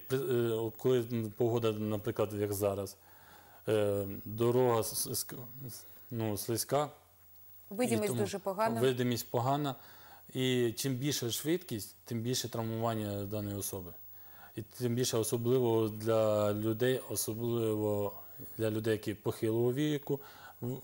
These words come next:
Speaker 1: велика-, великий такий ризик, а також для дітей. Тому було прийнято рішення зменшити до п'ятдесяти. І, звісно, вилка, е, стається двадцять зверху, тобто до семидесяти, навіть шістдесят дев'ять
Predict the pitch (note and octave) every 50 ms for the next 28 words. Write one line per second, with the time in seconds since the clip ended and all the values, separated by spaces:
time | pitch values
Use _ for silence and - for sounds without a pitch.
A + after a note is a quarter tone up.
0 | - - - B2 B2 B2 - B2+ A#2+ A#2 A2+ A2+ A2 A2+ A#2 A#2 A2+ - A2+ G#2+
1 | G#2+ - A#2 A2 A2+ A2+ G#2+ G#2+ G#2 - - - - - - - G#2+ G#2 - B2+
2 | - A#2+ G#2+ G#2+ A2 A2 A2 G#2+ A2+ A#2 - - F2+ D#2 - - - - - -
3 | - - - - - - - - - - - B2 C3 C#3 C#3+ C3+ B2+ B2 B2 A#2+
4 | A#2+ A#2 A2+ A#2 B2+ B2+ A#2 A2+ B2 A#2+ A#2+ A#2+ A2+ - A#2+ A#2 A#2+ A2 - A2+
5 | G#2+ G#2+ G#2 G#2+ A#2+ A#2 G#2+ - A2 G2+ - G#2+ G#2 A2+ A#2+ G#2 - - A2 G#2
6 | - A#2 A2 G#2 A2 A2+ - - B2+ - - C#3 C#3 - - - - - - A2+
7 | A2 A#2+ A#2 A2 - A2 G#2+ A2+ A2 G2+ - G#2 G#2 G#2 G#2 G#2+ G#2 G#2 G2+ G2+
8 | G2+ G2+ - A#2 A2 G#2 - - G#2 G2+ A2 A2 G#2+ - - G#2 G2+ G#2+ G#2 G2
9 | - G#2+ G2 - G2+ F#2+ - G2+ F#2+ F#2 - - - A2 A2+ A2 G#2 G2+ - -
10 | A2+ A2+ A2+ A2+ G#2+ G#2 G2+ - - G2+ G2+ G#2 G#2 A2 A2 G#2+ G2 - - -
11 | G#2+ - - B2 A#2 A2+ G#2 G#2 G#2 G#2 B2 C3 D3 D#3 C#3+ A2